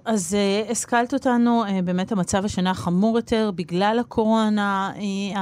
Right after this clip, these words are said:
Speaker 1: ההמלצות, אה,
Speaker 2: נכון,
Speaker 1: הן ההמלצות
Speaker 2: אבל
Speaker 1: התזונתיות שאת נתת, וסיפרת לנו על תוכנית שעובדים עליה, אה, תוכנית אב, כדי לשפר את הדברים בעתיד.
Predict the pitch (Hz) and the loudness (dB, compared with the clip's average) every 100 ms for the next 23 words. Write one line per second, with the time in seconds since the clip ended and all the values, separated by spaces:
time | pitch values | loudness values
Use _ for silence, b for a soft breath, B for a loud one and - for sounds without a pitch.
0 | 190 185 311 254 214 214 233 202 196 196 | 0 2 4 4 2 0 0 0 2 2
1 | - 202 196 190 208 226 226 254 202 190 | 2 2 2 2 2 2 2 0 0 0
2 | 185 214 208 214 - 214 - 196 196 170 | 0 -2 0 -2 -2 -6 -2 -2 -2 -2
3 | - 277 285 - 180 233 247 - - - | 0 2 0 -4 -2 0 0 -2 -18 -20
4 | - - 202 208 214 233 208 202 - 226 | -12 -8 -2 -2 0 0 0 -2 -4 0
5 | 240 254 - 190 185 185 269 269 247 233 | 0 0 -4 -4 -2 0 2 2 2 2
6 | 220 208 196 196 196 196 - 208 214 214 | 2 0 -2 -2 -4 -6 -4 -2 -2 0
7 | 240 214 - 185 202 208 208 185 - 190 | 0 -2 -6 -2 0 0 -4 -6 -4 -4
8 | 196 180 170 185 180 165 - 285 | -4 -6 -4 -2 -2 -4 -2 -4